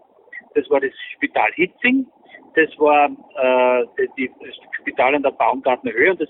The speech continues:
S M Z Ost. Ja? Und die haben covid-Patienten,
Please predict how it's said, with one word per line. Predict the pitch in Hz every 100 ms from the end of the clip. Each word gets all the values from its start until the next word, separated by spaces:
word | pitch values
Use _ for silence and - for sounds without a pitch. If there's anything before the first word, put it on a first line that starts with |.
| -
S | -
M | 143 -
Z | - -
Ost. | 104 104 - - - _ -
Ja? | 143 202 - - - - - -
Und | 160 151 -
die | 185 214 208
haben | 160 165 170
covid-Patienten, | - 151 131 - 117 120 110 -